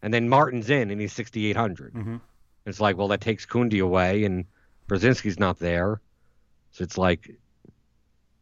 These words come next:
Speaker 1: are you thrilled about any of these choices?
Speaker 2: Yeah.
Speaker 1: And then most of those choices don't involve goals even.
Speaker 2: Right.
Speaker 1: So, like, for G P P, you'd just, you'd, you'd go, you'd, you'd play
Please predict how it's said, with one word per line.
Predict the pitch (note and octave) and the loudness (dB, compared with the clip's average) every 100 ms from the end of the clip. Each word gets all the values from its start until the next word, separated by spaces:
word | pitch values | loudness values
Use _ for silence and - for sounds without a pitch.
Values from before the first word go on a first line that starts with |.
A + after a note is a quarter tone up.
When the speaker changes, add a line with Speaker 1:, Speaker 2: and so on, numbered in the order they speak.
| _ _ _ - | _ _ _ 2
Speaker 1:
are | A#2+ | 4
you | B2 | 6
thrilled | C#3 D3+ D3+ | 6 6 8
about | D3 C3+ | 6 6
any | C3+ C3 | 4 2
of | |
these | A#2 G#2+ | -2 -2
choices? | D3 G2 - _ F#2+ | -2 -2 -6 _ -12
Speaker 2:
Yeah. | F2 D#2 - _ _ _ _ _ _ - | -10 -12 -20 _ _ _ _ _ _ -6
Speaker 1:
And | A#2+ | -2
then | B2+ | 4
most | D3 C#3+ | 4 4
of | C#3+ | 2
those | C#3 | 2
choices | - E3 C#3 A2 | 4 4 4 -4
don't | G2+ B2+ | 0 0
involve | A#2+ A#2+ A2+ A2+ | 2 0 0 2
goals | C3 E2 D2 | 2 2 -10
even. | D#2 C2+ - _ _ _ _ | -18 -20 -20 _ _ _ _
Speaker 2:
Right. | F#2+ D2+ - - _ _ _ | -12 -12 -12 -20 _ _ _
Speaker 1:
So, | - | -6
like, | G#2+ G2+ | -4 -4
for | A2+ | -4
G | A2+ | -2
P | A2 G#2 | -2 0
P, | C3+ | 0
you'd | A#2 F2 E2 | 0 -2 -8
just, | F#2+ - | -10 -8
you'd, | F#2+ - | -10 -6
you'd | G2 | -4
go, | - G#2 G2 | 2 4 4
you'd, | F2+ F2+ E2+ | 0 -6 -6
you'd | G2 - | -8 -6
play | G2+ G#2+ F#2+ | 0 2 2